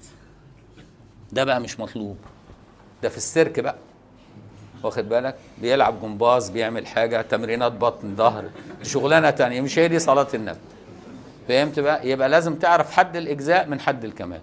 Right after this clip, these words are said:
إمتى تبقى للقيام أقرب؟ طول ما أنت بتوطي كده، إيدك لسه ما لمستش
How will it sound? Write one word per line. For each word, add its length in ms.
إمتى 320
تبقى 280
للقيام 540
أقرب؟ 540
طول 180
ما 120
أنت 160
بتوطي 560
كده، 220
إيدك 320
لسه 300
ما 100
لمستش 600